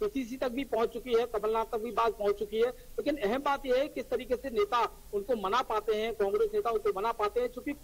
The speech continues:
देवेंद्र शर्मा भी पुराने कांग्रेसी रहे हैं, तो माधवराव सिंधिया के साथ, के समय से वे कांग्रेसी रहे हैं, तो एक बड़ा चेहरा है देवेंद्र शर्मा। और कांग्रेस क्यों, उनको साफ तौर पर कहना है, वे कांग्रेस के मूल कार्यकर्ता के पक्ष में है,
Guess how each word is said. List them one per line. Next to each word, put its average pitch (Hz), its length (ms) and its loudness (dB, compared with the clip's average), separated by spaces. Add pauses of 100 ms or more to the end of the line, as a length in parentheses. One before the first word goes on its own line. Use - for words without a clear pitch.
देवेंद्र 220 500 4
शर्मा 233 340 -2
भी 254 160 -2 (380)
पुराने 233 320 2
कांग्रेसी 262 500 -2
रहे 220 280 4
हैं, 226 160 -2 (380)
तो 240 220 4 (200)
माधवराव 294 320 2
सिंधिया 254 300 -2
के 269 80 -4
साथ, 233 220 0 (140)
के 240 340 2
समय 226 240 0
से 226 160 2
वे 403 340 2
कांग्रेसी 381 440 0
रहे 214 200 2
हैं, 240 100 -4
तो 233 240 -12
एक 262 300 -2 (580)
बड़ा 320 520 2
चेहरा 381 380 0
है 247 200 0
देवेंद्र 226 360 0
शर्मा। 214 260 -2 (380)
और 240 80 2
कांग्रेस 240 540 0 (180)
क्यों, 269 380 2
उनको 262 180 -4
साफ 233 300 0
तौर 269 100 2
पर 277 140 -2
कहना 247 340 0
है, 262 80 0
वे 247 160 2
कांग्रेस 240 400 0
के 262 80 2
मूल 240 200 -2
कार्यकर्ता 247 540 0
के 240 120 -4
पक्ष 214 280 -2
में 226 100 2
है, 240 140 2